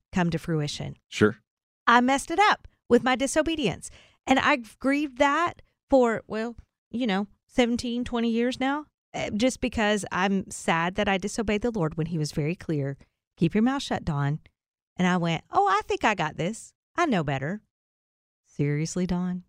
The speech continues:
Speaker 2: Yeah. <laughs>
Speaker 1: Alrighty then.
Speaker 2: Yeah, it's, it's, uh, amazing how often we may think we're like, "Ah,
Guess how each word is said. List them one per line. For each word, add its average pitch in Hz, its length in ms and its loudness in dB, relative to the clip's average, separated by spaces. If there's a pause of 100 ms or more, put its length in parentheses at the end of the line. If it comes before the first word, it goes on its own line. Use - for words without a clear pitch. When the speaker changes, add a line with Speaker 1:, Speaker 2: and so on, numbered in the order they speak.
Speaker 2:
Yeah. - 180 4
<laughs> - 720 -4
Speaker 1:
Alrighty 302 360 2
then. 247 320 0 (400)
Speaker 2:
Yeah, 123 340 4 (120)
it's, 101 280 -4
it's, 104 280 2
uh, 95 380 4 (460)
amazing 101 420 2
how 85 200 2
often 67 600 -4 (160)
we 85 180 2
may 76 360 0 (440)
think 107 300 4
we're 85 180 2
like, 80 260 0
"Ah, 233 380 -2